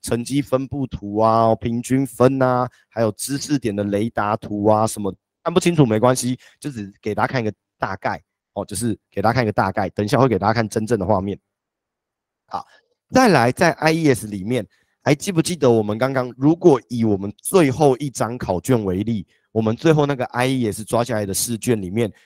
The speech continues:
有一些主观题型，对不对？是你要写像刚刚那一张I E S的英文考卷，最后一题是要写短文的。哦，那短文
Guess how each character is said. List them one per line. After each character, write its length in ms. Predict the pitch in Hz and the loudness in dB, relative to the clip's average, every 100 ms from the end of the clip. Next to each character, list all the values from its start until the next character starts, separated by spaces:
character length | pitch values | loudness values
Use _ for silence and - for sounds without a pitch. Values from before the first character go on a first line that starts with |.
| _ | _
有 120 | 117 | 0
一 60 | 120 | 2
些 100 | 160 | 0
主 300 | - - 135 | -4 -6 -2
观 240 | 131 131 | 0 0
题 240 | 139 98 95 | -2 -8 -8
型， 200 | 95 90 | -8 -6
对 80 | 95 | -4
不 60 | |
对？ 180 | 98 82 - _ | -4 -6 -12 _
是 160 | - 165 | -4 0
你 100 | 117 | 4
要 160 | 110 | 4
写 240 | 135 110 87 | 2 -2 -2
像 180 | 135 131 | -2 -2
刚 180 | 123 | -2
刚 180 | 123 127 | -2 -2
那 100 | 123 | -2
一 60 | 120 | -2
张 180 | 107 117 - | -4 -8 -4
I 100 | 120 | -2
E 180 | 123 110 | 2 0
S 160 | - | -2
的 120 | 98 - | -6 -4
英 140 | 123 | -2
文 180 | 107 101 | -2 -4
考 180 | 95 85 | -6 -4
卷， 200 | 120 101 - _ _ | -2 -4 -4 _ _
最 160 | - 160 | 2 4
后 180 | 147 | 4
一 40 | 143 | 2
题 160 | 110 | 0
是 100 | 98 | -2
要 80 | 127 | -2
写 160 | 120 101 - | 0 -4 0
短 260 | 95 90 | 0 0
文 240 | 90 85 87 | -4 -4 -4
的。 160 | 92 - _ _ _ _ | -6 -8 _ _ _ _
哦， 100 | 135 | 0
那 140 | 202 220 | 0 0
短 240 | - 98 95 | 0 0 2
文 400 | 98 98 107 | 2 4 2